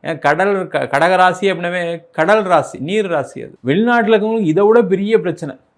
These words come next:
வேலை போய் கஷ்டப்பட்டு அங்க ஒரு ஹவுசிங் லோனை வாங்கி அதை கட்ட முடியாம, கணவன் மனைவிக்குள்ள சண்டை, பிரச்சனை, ஒரே வீட்ல ரெண்டு பேர்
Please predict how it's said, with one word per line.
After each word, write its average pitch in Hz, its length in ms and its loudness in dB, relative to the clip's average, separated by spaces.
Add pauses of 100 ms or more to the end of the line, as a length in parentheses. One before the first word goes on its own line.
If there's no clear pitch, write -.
(100)
வேலை 135 220 -4 (140)
போய் 127 240 -8 (120)
கஷ்டப்பட்டு 131 760 -12
அங்க 120 320 -8
ஒரு 131 220 -4
ஹவுசிங் 131 340 -8
லோனை 127 180 -8
வாங்கி 123 280 -12
அதை 120 160 -10
கட்ட 123 240 -12
முடியாம, 120 560 -12 (680)
கணவன் 147 420 -4
மனைவிக்குள்ள 131 380 -6 (100)
சண்டை, 135 440 -6
பிரச்சனை, 123 580 -16 (680)
ஒரே 123 300 -4
வீட்ல 143 300 -6 (1080)
ரெண்டு 123 240 -4
பேர் 131 180 -4